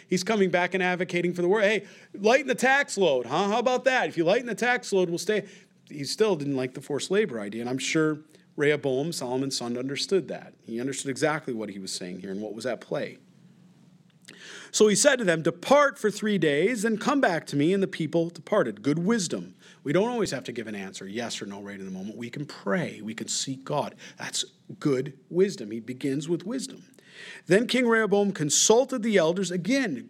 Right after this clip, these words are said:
good wisdom. He goes to some of the elders, the, uh, older, more mature men of the faith in the Israel there, and he calls them in and says,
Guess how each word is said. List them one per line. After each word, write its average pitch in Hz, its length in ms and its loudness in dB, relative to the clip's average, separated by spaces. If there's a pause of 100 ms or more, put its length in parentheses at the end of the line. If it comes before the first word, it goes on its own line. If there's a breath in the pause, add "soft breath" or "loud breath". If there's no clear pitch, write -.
good 160 480 -2 (220)
wisdom. 156 600 0
He 120 100 -6
goes 160 440 2
to - 40 -8
some 175 160 -4
of 165 60 -2
the 160 80 2
elders, 190 320 0
the, 123 140 -6 (360 loud breath)
uh, 120 300 -6
older, 170 460 2
more 143 160 -2
mature 160 500 2
men 156 180 -2
of 156 120 -2
the 127 80 -6
faith 165 480 0
in 127 100 -4
the 110 140 -6 (260 loud breath)
Israel 185 480 4
there, 208 200 2
and 208 80 2
he 185 40 0
calls 160 400 2
them 151 140 0
in 180 240 2
and 220 120 -4
says, 185 240 0